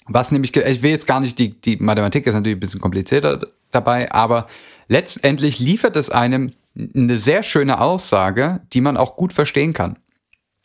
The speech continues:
Also ich habe jetzt gerade gesagt, es gibt Energieerhaltung. Dann gibt es Impulserhaltung. Das heißt, ähm,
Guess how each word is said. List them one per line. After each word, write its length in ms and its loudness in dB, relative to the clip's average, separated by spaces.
Also 200 0
ich 80 2
habe 140 2
jetzt 120 -6
gerade 180 0
gesagt, 320 -2
es 120 0
gibt 240 -2
Energieerhaltung. 800 0
Dann 160 2
gibt 200 0
es 140 -2
Impulserhaltung. 1160 0
Das 200 0
heißt, 500 -2
ähm, 420 0